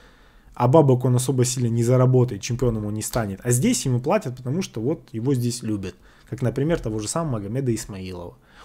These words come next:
Вот любит его отечественный зритель, ходит на него. Вот это культовое противостояние с Минеевым нарисовалось, там, да, на котором можно рубить бабло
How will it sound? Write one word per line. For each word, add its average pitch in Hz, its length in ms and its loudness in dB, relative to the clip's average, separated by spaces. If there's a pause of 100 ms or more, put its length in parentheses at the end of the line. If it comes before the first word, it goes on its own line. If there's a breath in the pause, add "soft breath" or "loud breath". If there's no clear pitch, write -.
Вот 185 220 0
любит 131 360 2
его 107 300 -4 (100)
отечественный 113 640 -4
зритель, 107 420 -6 (320 soft breath)
ходит 127 400 4
на 120 60 0
него. 107 420 0 (260 loud breath)
Вот 127 140 2
это 139 140 0
культовое 147 380 2
противостояние 123 640 -2
с 127 100 -4
Минеевым 113 500 0
нарисовалось, 104 680 -4
там, 101 200 -8
да, 131 220 0 (260 loud breath)
на 110 80 -8
котором 120 300 0
можно 113 280 -2
рубить 107 280 -4
бабло 107 440 0